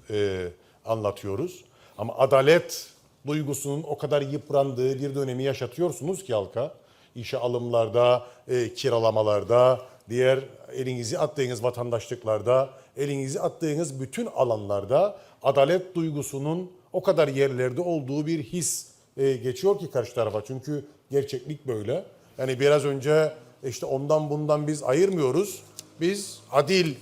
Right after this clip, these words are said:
davranıyoruz dediniz. Bu külliyen yalandır, özür, yanlış da değil. E, yalandır demeyeyim. Yanlıştır. Çünkü uygulamaların hiçbiri bize bu noktada bunun gerçek olduğunu göstermiyor. Toplumsal his de ve, e, yaşam da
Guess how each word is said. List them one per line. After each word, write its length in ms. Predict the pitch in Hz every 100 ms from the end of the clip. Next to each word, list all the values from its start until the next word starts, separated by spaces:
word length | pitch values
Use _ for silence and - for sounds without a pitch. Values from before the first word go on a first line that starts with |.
| -
davranıyoruz 640 | 123 113 107 107 98 90 82 - - - 107
dediniz. 500 | 143 175 175 180 - - _ _ 175
Bu 120 | 165
külliyen 420 | - 190 156 147
yalandır, 400 | 143 120 110 143
özür, 220 | 143 120
yanlış 300 | 143 147 127
da 140 | - -
değil. 720 | - - 170 170 165 - 110 107
E, 40 |
yalandır 380 | 107 117 113 107
demeyeyim. 340 | 113 101 139 175 - - _
Yanlıştır. 640 | 98 135 139 151 165 - 208 - _ _
Çünkü 180 | 175 185
uygulamaların 800 | 185 180 170 165 156 151 151 190
hiçbiri 720 | 160 226 - 156 143 185 214 - - -
bize 320 | 156 180 180
bu 140 | 190 185
noktada 680 | 165 151 131 156 190 185 - -
bunun 240 | 151 180
gerçek 380 | 165 170 175 160
olduğunu 400 | 151 131 110 104
göstermiyor. 640 | 127 147 202 202 202 208 214 - - -
Toplumsal 580 | 202 170 165 156 196 175
his 420 | - 202 - -
de 260 | 185 214 - - -
ve, 340 | 139 147 135 123 - - -
e, 120 | 135
yaşam 640 | 131 113 120 120 185 175
da 280 | 156 180 208